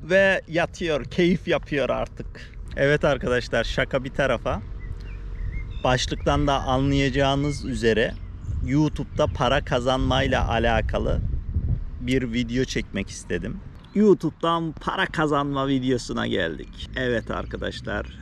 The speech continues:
herkes soruyor. "Memoli, YouTube'da para kazanmaya başladın mı? Ne kadar para kazanıyorsun? Bu işte para var mı? Nasıl para kazanılır?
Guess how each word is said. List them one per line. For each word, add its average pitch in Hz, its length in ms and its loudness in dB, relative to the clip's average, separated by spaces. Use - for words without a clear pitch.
herkes 110 420 0
soruyor. 98 680 -2
"Memoli, 107 680 4
YouTube'da 113 520 0
para 104 280 0
kazanmaya 104 640 0
başladın 98 520 0
mı? 90 260 0
Ne 104 100 2
kadar 107 300 0
para 101 280 0
kazanıyorsun? 95 840 -2
Bu 107 120 2
işte 107 340 0
para 101 380 0
var 98 200 2
mı? 85 300 -4
Nasıl 113 340 2
para 104 340 0
kazanılır? 90 640 -2